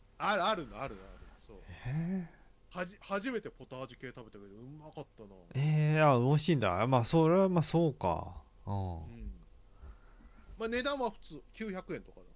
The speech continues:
Speaker 1: から。
Speaker 2: あ、はいはいはいはいはい。ね、写真見たけど、ね、写真にしては、
Speaker 1: 美味しかった。
Speaker 2: ね、や-、ね、安いよね、これだったらって。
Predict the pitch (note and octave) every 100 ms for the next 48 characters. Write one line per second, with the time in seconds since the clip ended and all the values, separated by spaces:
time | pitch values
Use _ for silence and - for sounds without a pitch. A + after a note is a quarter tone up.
0 | - - - - D#3 C3+ C#3 A2+ G#2+ G2
1 | F#2+ F2 F2 E2+ F#2 - - - - -
2 | - - - - - - - - - -
3 | - - - - D3 - D3+ F#3 F3 F3+
4 | D#3+ C3 A2+ G2+ F2+ F#2 - - - -
5 | - - - - - F3 B2 C3+ B2 D#3+
6 | D3 C#3+ A3+ E3 C3 F#2+ F2 - - -
7 | D#3+ E3 F#2+ G2+ - B2 A2+ - - -
8 | D#3 A2+ G#2+ G#3 D#3+ F#2 C#3+ D3+ G#2 G2
9 | G2 - G2+ F#2+ - - F#2